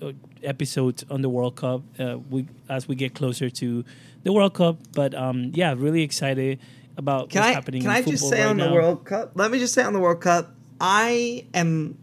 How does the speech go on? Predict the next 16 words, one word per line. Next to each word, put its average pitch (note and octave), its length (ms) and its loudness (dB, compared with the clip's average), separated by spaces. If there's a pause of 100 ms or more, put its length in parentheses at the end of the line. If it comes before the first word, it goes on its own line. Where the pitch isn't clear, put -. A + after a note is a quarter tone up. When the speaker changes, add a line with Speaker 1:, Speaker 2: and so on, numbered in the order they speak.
(180)
Speaker 2:
Yeah. D#3 160 4
Speaker 1:
I'm E3 80 0
making G3+ 340 0
my G#3 400 2
decision. D#3+ 540 0
I'm D3 140 -4
putting A#3+ 320 4
it A3+ 100 4
on G#3 160 0
the F3 80 -4
record. D#3 600 0 (920)
I G3+ 640 4 (160)
want D#3+ 580 0 (600)
England A3 600 2
to G#3+ 160 0
win D3+ 520 -2